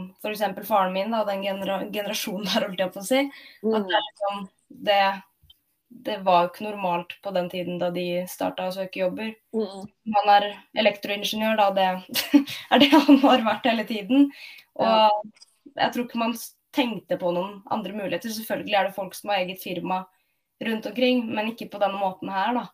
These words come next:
Speaker 2: Mm.
Speaker 1: Og gå ut med network marketing og begynne å jobbe med det, det er jo nå det begynner å komme ordentlig i gang, da.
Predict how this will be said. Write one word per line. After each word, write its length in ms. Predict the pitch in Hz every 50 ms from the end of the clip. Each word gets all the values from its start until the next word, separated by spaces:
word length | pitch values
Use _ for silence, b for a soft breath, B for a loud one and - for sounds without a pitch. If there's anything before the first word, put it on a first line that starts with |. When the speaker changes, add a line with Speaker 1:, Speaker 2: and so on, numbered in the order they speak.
| _ _ _ _ _ _ _ _ _ -
Speaker 2:
Mm. 220 | 214 202 185 160 156
Speaker 1:
Og 80 | - - -
gå 340 | 208 196 190 190 190 190 - _ _ _ _ _ _ _ _ - 220 214
ut 140 | 208 - 220
med 160 | 208 196 196
network 260 | 185 185 - 196 190
marketing 520 | 196 185 175 175 175 - - - 214 208
og 60 | 202 196
begynne 160 | 190 190 185 185
å 60 | 185
jobbe 160 | 180 170 175
med 100 | 175 170
det, 140 | 170 175 190 202 196
det 140 | 196 190 190 185 185 185 185 - _ _ _ _ _ _ _ _ _ _ _ _ _ -
er 180 | - 208 208
jo 80 | 208 214
nå 160 | 196 180 180 190
det 80 | 202
begynner 300 | 208 214 190 180 175 175 180
å 220 | 180 180 180 185 _ _ _ _ _ _ _ _ _ _ _ _ -
komme 260 | - 240 196 185 180
ordentlig 380 | 180 180 175 - - - 190 233
i 20 |
gang, 240 | 202 190 214 247 269
da. 140 | 277 269